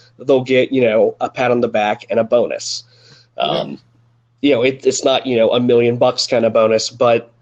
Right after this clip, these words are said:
Speaker 1: it's good. It makes you feel good. It makes you feel like you've done the right thing. And people will remember that. Yes, they remember the negative things more, but when it comes to teaching and training,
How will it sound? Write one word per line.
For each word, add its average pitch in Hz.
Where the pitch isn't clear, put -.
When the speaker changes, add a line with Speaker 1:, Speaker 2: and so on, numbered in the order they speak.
Speaker 1:
it's -
good. 214
It -
makes 131
you 139
feel 139
good. 98
It 85
makes 113
you 120
feel 123
like 113
you've 117
done 117
the 117
right 107
thing. -
And 135
people 160
will 143
remember 117
that. 50
Yes, 131
they 127
remember 127
the 123
negative 113
things 117
more, 120
but 107
when 135
it -
comes 175
to 139
teaching 175
and 110
training, 123